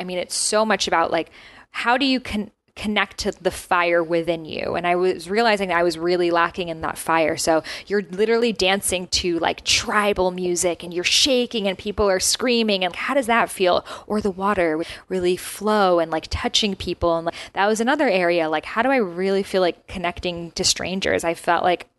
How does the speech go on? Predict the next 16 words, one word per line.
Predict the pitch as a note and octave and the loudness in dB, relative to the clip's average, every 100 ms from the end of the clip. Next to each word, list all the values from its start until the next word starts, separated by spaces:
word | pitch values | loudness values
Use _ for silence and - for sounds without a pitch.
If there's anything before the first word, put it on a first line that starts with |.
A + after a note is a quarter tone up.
| - | -6
I | F3+ | 0
was | F3 | 2
always, | F3 E3+ E3 - - - _ - | 4 2 0 -8 -20 -20 _ -4
"Don't | G#3 | -2
talk | G#3 F#3 | 0 -2
to | |
strangers, | - F#3+ G3 F#3+ | 0 0 2 2
don't | F#3 | 0
make | E3 F#3 | 0 0
eye | |
contact, | F#3 F#3 F#3 F3 - | 0 0 0 0 -2
don't | F3+ | -2
look | F#3 | -2
at | F#3 | -4
people," | F#3 F#3 F3+ F3 - - | -2 2 0 -2 -18 -6
um, | F#3+ F3+ F3 E3+ | 0 2 0 -4